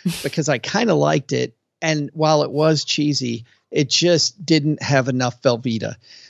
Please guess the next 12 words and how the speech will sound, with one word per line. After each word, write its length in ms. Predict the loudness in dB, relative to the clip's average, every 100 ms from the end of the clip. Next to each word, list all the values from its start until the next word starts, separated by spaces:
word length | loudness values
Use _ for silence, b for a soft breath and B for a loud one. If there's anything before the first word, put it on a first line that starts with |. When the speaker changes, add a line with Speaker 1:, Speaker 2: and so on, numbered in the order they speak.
| B
Speaker 2:
So 400 | -2 2 4 4
Speaker 1:
Hmm. 60 | 2
Speaker 2:
I 100 | 0
think 420 | 0 2 2 2
we 140 | 0
truly 560 | 2 0 2 4 4 4
need 180 | 2 0
to 60 |
pour 300 | -2 2 2
on 180 | 2 0
the 80 | -2
cheese. 500 | -2 0 0 -2